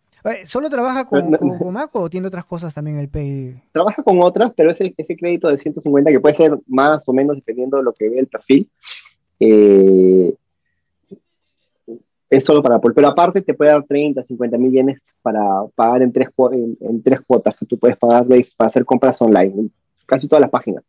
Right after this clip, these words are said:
Speaker 2: porque también te dan, te dan una tarjeta de débito, entonces eso, con eso puedes comprar cualquier cosa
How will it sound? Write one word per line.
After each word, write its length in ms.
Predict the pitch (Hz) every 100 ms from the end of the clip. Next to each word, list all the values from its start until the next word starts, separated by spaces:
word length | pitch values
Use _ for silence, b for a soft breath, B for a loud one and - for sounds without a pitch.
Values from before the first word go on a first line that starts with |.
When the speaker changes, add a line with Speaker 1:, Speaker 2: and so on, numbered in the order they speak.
| _ _
Speaker 2:
porque 160 | 165
también 220 | 165 196 202
te 60 |
dan, 300 | 196 190 170
te 80 | 147
dan 100 | 156
una 120 | 175
tarjeta 300 | - - 147
de 60 | 139
débito, 400 | 135 120 95 - _ _ _ _
entonces 260 | _ 135 139
eso, 120 | 160
con 120 | 151
eso 140 | 151 165
puedes 180 | 165 160
comprar 260 | 147 147
cualquier 280 | 147 135 135
cosa 360 | 147 143 208